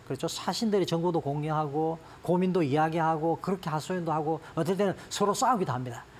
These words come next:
"아니, 그게 잘났습니까? 내가 잘났지." 이러면서 합니다. 재밌습니다. 아주 재미-, 커뮤니티는 원래 재밌어요. 그렇죠? 여러분,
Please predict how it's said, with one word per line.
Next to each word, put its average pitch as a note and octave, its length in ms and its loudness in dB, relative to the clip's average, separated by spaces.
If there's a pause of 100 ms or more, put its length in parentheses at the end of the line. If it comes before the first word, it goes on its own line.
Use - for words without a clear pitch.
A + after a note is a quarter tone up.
(140)
"아니, A3 340 4
그게 A3+ 180 2
잘났습니까? G3 600 2
내가 E3+ 220 0
잘났지." F#3 380 -2
이러면서 F3 340 0
합니다. D3 240 -2
재밌습니다. D#3 560 0 (280)
아주 F3+ 240 4
재미-, D#3 320 0 (240)
커뮤니티는 C4+ 480 2
원래 G#3 160 4
재밌어요. E3+ 520 0
그렇죠? D#3 320 -2
여러분, F3 380 2